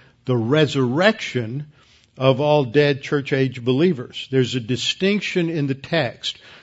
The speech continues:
Those who are dead in Christ will rise from the dead. Then we who are alive and remain will be caught up. That's the word for rapture there, harpazo.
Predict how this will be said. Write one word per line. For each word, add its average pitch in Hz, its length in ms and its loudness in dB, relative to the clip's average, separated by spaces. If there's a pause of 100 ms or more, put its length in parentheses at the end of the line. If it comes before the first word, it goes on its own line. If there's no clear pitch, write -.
(160)
Those 185 460 4
who 190 280 2
are 143 520 0 (680)
dead 185 400 6
in 170 300 0
Christ 123 840 -4 (140)
will 131 360 2
rise 170 680 2
from 127 240 -4
the 110 100 -2
dead. 110 520 -6 (360)
Then 131 420 4
we 208 300 6
who 190 320 0
are 147 120 4
alive 160 800 2
and 135 300 0
remain 135 760 2
will 135 140 2
be 123 300 2
caught 170 460 -2
up. 180 240 -2
That's 156 280 -2
the 160 100 -2
word 143 520 0
for 131 120 -2
rapture 139 580 -4
there, 113 160 -6
harpazo. 113 880 -6